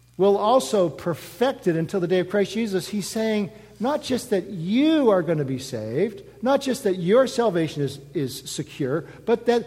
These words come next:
ecclesiastically, the salvation of all those who are all the saints in Philippi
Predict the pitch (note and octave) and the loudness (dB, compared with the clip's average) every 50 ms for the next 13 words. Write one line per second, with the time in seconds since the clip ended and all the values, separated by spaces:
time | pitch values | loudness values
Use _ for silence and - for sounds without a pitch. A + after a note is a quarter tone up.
0 | - - - A3+ A3 G#3+ - - - A#3+ A#3 B3+ C4 A#3+ G3 A#3+ A#3 A#3+ B3+ - | -6 -8 -4 -4 -4 -4 -4 -10 -6 0 2 4 4 4 4 0 -2 -4 -6 -8
1 | - - A3+ B3+ C4+ A#3+ - - - - B3+ - - G3+ G3+ F3+ D#3 C#3+ C#3 D#3 | -6 -2 -2 0 0 -2 -4 -8 -8 -6 -8 -6 -4 -2 0 2 2 2 0 -2
2 | D3 - - G3+ G3 G3 F3+ F#3+ A3 A#3 A3+ - - A3 G#3 G3 G3 F#3+ - - | -4 0 0 2 2 2 4 4 2 2 2 -2 -2 -2 0 -2 -2 -4 -4 0
3 | G3 G#3+ B3 C#4 C#4+ D4 C4+ A3+ G#3+ F#3+ F#3 F#3 F#3 - - - - - G#3 G3 | 2 4 6 6 6 6 6 6 6 6 6 4 2 -2 -10 -8 0 4 6 6
4 | F3+ F3+ G3 - F#3 G3 A3 C4 C#4 D4 D4 D#4 B3 - - A3+ G#3 G3 F#3 - | 6 4 2 0 2 4 6 8 8 6 6 4 -2 -2 0 0 0 0 0 -2
5 | F#3 F3 D#3+ - - E3 D3 C3+ B2+ - D3 C#3 C#3 F#3 F3 | -4 -6 -4 -4 -4 -2 -2 -2 -4 -6 -6 -4 -4 -4 -6